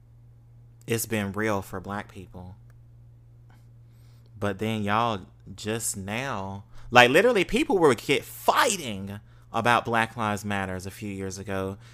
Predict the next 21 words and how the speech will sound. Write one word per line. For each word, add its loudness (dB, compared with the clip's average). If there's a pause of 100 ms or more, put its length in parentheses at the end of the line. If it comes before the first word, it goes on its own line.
(320)
but 2
then 0 (340)
Netflix -4
got 0
a -4
collection -6
up. -12 (2750)
All -2
the -8
presidents -2
of -10
the -10
universities -8 (720)
and -10
colleges -6
sending -8
messages -8
out, -10
"Black -14
Lives -12
Matter, -10